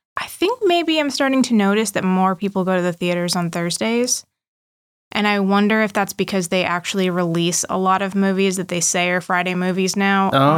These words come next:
Speaker 1: on
Speaker 2: yeah. That's a good
Speaker 1: Thursdays.
Speaker 2: point.
Speaker 1: Or if it's just that people go to the movies because it's close enough to the weekend.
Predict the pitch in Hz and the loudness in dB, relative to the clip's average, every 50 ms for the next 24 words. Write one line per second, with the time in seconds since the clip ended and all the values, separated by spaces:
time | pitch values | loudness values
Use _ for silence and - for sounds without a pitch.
0 | 170 175 180 190 196 208 214 214 190 127 110 - 123 127 127 - - - 165 120 | 4 2 2 2 2 4 4 4 4 2 2 0 0 0 0 0 2 2 0 0
1 | - - 104 101 113 135 139 - _ _ _ _ _ _ _ _ _ _ _ _ | 0 0 0 0 0 0 -2 -4 _ _ _ _ _ _ _ _ _ _ _ _
2 | _ _ - - 226 220 233 233 208 - 233 190 - - - 196 180 - 190 170 | _ _ -2 0 2 4 4 2 2 2 0 -2 0 0 -2 -2 -2 -2 -4 -4
3 | - 190 175 - 175 165 175 170 175 170 175 170 170 170 170 165 170 165 170 165 | -4 -4 -2 -2 -2 0 0 0 0 0 0 0 0 0 0 0 0 0 0 -2
4 | 160 - - - - 165 - 175 165 165 160 - - 180 175 165 - 180 170 165 | -2 -4 -6 -8 -8 -6 -4 -4 -4 -4 -6 -4 -4 -4 -2 -2 -2 -2 -2 -4
5 | 170 - - 190 190 196 196 202 220 214 214 214 226 226 - - | -4 -4 -2 0 2 2 0 0 0 0 2 2 2 2 0 -4